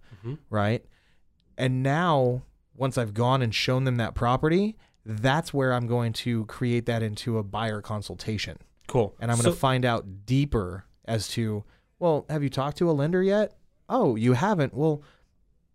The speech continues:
Speaker 2: in a perfect scenario, when would you be purchasing a home?"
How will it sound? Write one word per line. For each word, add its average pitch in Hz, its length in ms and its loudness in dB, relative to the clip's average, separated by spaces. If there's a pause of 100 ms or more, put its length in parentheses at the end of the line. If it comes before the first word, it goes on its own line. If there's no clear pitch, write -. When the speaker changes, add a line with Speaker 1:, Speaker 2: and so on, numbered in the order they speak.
(440)
Speaker 2:
in 143 120 2
a 131 60 2
perfect 127 360 -2
scenario, 123 640 0 (520)
when 165 240 4
would 139 180 4
you 127 100 2
be 120 180 2
purchasing 117 560 -2
a 98 80 -2
home?" 95 380 -2